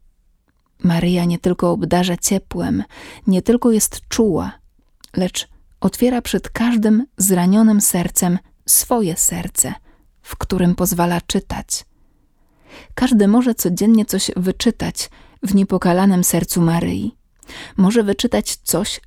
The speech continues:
czego akurat potrzebuje na dany dzień. Odmawiającemu różaniec Maryja opowiada historie biblijne, historie o jej synu. Różaniec jest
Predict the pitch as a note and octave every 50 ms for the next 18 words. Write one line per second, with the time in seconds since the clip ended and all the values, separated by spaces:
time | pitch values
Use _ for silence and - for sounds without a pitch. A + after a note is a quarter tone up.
0 | - - - A3+ A#3+ A3+ - A#3 - G#3 G3+ G#3+ G#3+ - - A3 A3 - - -
1 | G#3+ G3+ A3+ C4 C4+ B3+ F#3+ F3 E3+ E3 E3+ E3 E3+ E3+ E3+ E3+ E3 E3+ - -
2 | - - G3 G#3 - - _ _ _ _ _ _ _ _ _ _ _ _ _ _
3 | _ _ _ _ - - - G3 F3+ F#3 F3 E3 E3 E3 E3 E3+ E3 F3 - F#3+
4 | F3 F3 F3 E3+ E3 E3+ G3 F3+ F#3+ F#3+ F3+ E3 - - - - - - - -
5 | _ - - - F3+ E3+ E3+ F3 G3+ A3+ A#3+ A#3+ A3+ A3 - - - G3+ - -
6 | G3 F3+ E3+ F3+ G3+ A3 B3 A3 G#3 G#3 G#3 - F3+ - - - G3+ F#3+ F#3 F3+
7 | F3+ E3+ F#3 D#3 D#3 E3 F#3 E3+ E3+ E3 - G2 - - G3+ G#3 - - - -
8 | - - - - - G3 - - - A3 A3+ A3 G#3+ - - G3 G3 F#3+ F3 F#3
9 | F#3+ - - - F3 F#3 F#3+ F#3+ G3 G3 G#3+ - _ _ _ _ _ _ _ _
10 | _ _ _ _ _ _ _ _ _ _ _ _ _ _ _ - - F3 E3 E3
11 | F#3 F3+ F#3 F#3+ F3 F3+ - - D#3+ - - - -